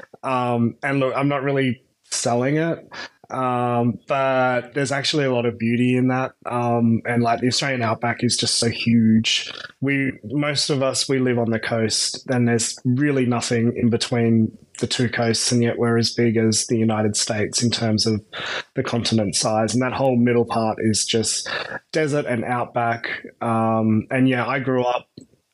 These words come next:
uh, in northwest Queensland in a small place called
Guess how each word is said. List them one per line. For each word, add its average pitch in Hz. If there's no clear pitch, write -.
uh, 117
in 117
northwest 117
Queensland 120
in 113
a 110
small 117
place 117
called 110